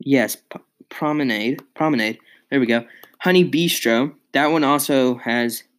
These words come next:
food, I guess. Um, World Showcase. You have Jardin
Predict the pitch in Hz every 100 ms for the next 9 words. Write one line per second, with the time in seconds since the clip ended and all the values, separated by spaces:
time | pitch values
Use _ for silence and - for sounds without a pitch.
0 | _ _ _ _ _ - - 156 120 110
1 | 110 143 - _ - 143 147 135 131 -
2 | _ _ - 156 165 - 151 135 139 160
3 | - _ _ _ _ - 151 156 147 135
4 | - _ _ _ _ _ _ _ _ _
5 | _ _ _ _ _ _ _ - 143 131
6 | 160 175 185 190 196 196